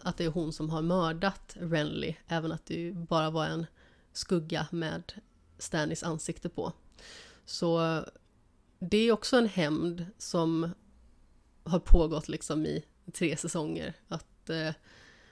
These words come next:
hon har liksom väntat då på att få ge Stannis på nöten för att, eh, han helt enkelt mördade Renly,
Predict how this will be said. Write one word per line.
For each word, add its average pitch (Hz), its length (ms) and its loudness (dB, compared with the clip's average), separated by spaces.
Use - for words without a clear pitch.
hon 185 400 4
har 175 160 2
liksom 165 320 -2
väntat 175 500 0
då - 120 -6
på - 120 -10
att 175 120 -6
få - 140 -8
ge 147 300 -6
Stannis 143 420 -8
på - 120 -4
nöten 156 540 -6
för - 140 -8
att, - 440 -10
eh, 160 200 -6
han 165 300 0
helt 156 220 -6
enkelt 165 240 -10
mördade 165 440 -8
Renly, 160 420 -2